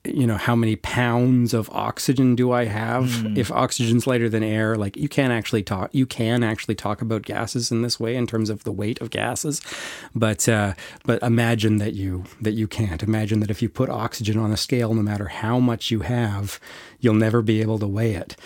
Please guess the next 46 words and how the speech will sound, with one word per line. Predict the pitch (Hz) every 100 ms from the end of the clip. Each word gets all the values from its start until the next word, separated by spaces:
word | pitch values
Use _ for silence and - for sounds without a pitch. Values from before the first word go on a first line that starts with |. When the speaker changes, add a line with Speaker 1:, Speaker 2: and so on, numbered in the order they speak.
| -
Speaker 2:
Mm-hmm. | 135 113
Speaker 1:
So | 143 110 104 92
you | 113
do | 104
talk | 95 107
about | 98 104
oxygen | 107 110 - 104 104
in | 95
terms | 110 104
of | 98
volume | 90 101 117 135 147 143
or | 117 98
in | 95
terms | 107 101
of | 98 -
pressure | - 107 - 143 135
or | 147 117 110
in |
terms | 101 110 104
of | -
something | 110 101 104
else, | 110 117 117 - - - - -
whereas | 104 98
you | 98
talk | 101 101 98
about, | 104 98 95 - _
you | 131 104
know, | 98 90 - _ -
s-, | - - 147
solid | - 120 113 110
objects | 101 101 104 95 -
in | 101
terms | - 107 95
of, | 98 92 - -
uh, | 113 92 90 87
mass, | 107 110 92 - -
in | 104 87
terms | 95 92 90
of, | 82 - - -
in | 107 90
terms | - 98 92
of | 87
weight. | 95 98 85 - -
Speaker 2:
Yeah. | 127 120 110 107
Speaker 1:
And | 113 110
so | 123 110 107